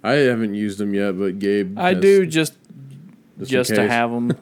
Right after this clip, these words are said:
Speaker 2: 'Cause sometimes, like, if I
Speaker 1: <laughs>
Speaker 2: have to, like, adjust my headset or something, I just let 'em hang there and then
Speaker 1: Oh,
Speaker 2: just,
Speaker 1: yeah.
Speaker 2: like, kinda moving it.
Speaker 1: Yeah. Um,
Speaker 2: Um, did that. Uh, I got the platinum on Job Simulator. That's a super easy platinum. That's a super fun game with,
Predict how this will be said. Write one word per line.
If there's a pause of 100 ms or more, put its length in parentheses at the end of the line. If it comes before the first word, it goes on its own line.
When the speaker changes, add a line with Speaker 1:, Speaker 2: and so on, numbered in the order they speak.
(140)
Speaker 2:
'Cause
sometimes,
like,
if
I
Speaker 1:
<laughs>
Speaker 2:
have
to,
like,
adjust
my
headset
or
something,
I
just
let
'em
hang
there
and
then
Speaker 1:
Oh,
Speaker 2:
just,
Speaker 1:
yeah. (120)
Speaker 2:
like,
kinda
moving
it. (960)
Speaker 1:
Yeah. (800)
Um, (220)
Speaker 2:
Um,
did
that.
Uh, (200)
I
got
the
platinum
on
Job
Simulator.
That's
a
super
easy
platinum.
That's
a
super
fun
game
with,